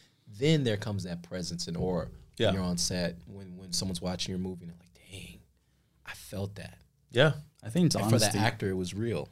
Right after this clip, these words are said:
Speaker 3: It's probably honesty. You need to be honest. At least, at least part of it needs to be honesty. You need to be honest with yourself.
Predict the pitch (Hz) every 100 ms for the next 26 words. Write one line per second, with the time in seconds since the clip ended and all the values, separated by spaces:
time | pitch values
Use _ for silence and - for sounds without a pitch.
0 | _ - - 143 139 107 107 107 - 101
1 | 110 123 120 113 113 110 104 107 107 -
2 | - - - 113 131 135 135 127 127 143
3 | - - 147 147 156 147 127 123 - 120
4 | 104 120 117 - 101 120 131 117 113 113
5 | 120 117 - 107 101 95 87 - 107 98